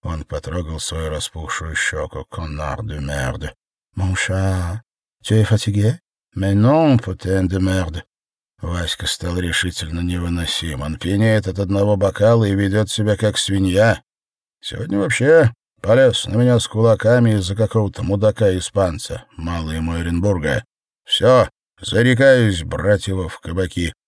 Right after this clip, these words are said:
Яков перекрестился. «Не зарекайся». Надежда стянула простыню с бледно-синего от света ночника тела Якова, осторожно взяла в руку его член.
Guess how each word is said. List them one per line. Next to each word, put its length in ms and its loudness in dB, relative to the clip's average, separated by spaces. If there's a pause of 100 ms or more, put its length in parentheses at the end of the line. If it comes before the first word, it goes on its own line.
Яков 640 -8
перекрестился. 1080 -10 (260)
«Не 240 0
зарекайся». 720 -4 (220)
Надежда 580 -2
стянула 460 -6
простыню 560 -6
с 80 -6
бледно-синего 800 -6
от 80 -8
света 400 -8
ночника 560 -8
тела 240 -10
Якова, 680 -6 (300)
осторожно 680 -6
взяла 300 -6
в 100 -8
руку 360 -10
его 200 -8
член. 600 -8